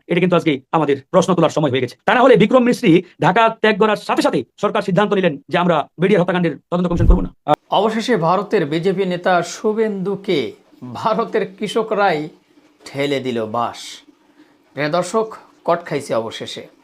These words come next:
Speaker 2: আজকের এই ভিডিওটি খুবই গুরুত্বপূর্ণ হতে চলেছে। সবাইকে বলবো, ভাই, আজকের এই ভিডিওটা আপনারা একটু ধৈর্য সহকারে দেখবেন।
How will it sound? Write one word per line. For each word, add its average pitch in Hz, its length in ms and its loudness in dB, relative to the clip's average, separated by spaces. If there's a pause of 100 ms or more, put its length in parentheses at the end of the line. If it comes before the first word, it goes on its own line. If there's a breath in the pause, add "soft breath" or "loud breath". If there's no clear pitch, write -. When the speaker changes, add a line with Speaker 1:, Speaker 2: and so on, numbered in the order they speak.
(1300 soft breath)
Speaker 2:
আজকের 220 380 0
এই 214 120 2
ভিডিওটি 196 360 -2
খুবই 185 220 -4
গুরুত্বপূর্ণ 143 540 -6
হতে 123 260 -8
চলেছে। - 480 -8 (120)
সবাইকে 165 420 -6
বলবো, 143 300 -4
ভাই, 139 180 0
আজকের 127 280 -6
এই 131 100 -2
ভিডিওটা 131 400 -6
আপনারা 117 460 -6 (200)
একটু - 160 -12
ধৈর্য 135 340 -6
সহকারে 120 400 -2
দেখবেন। 117 480 -6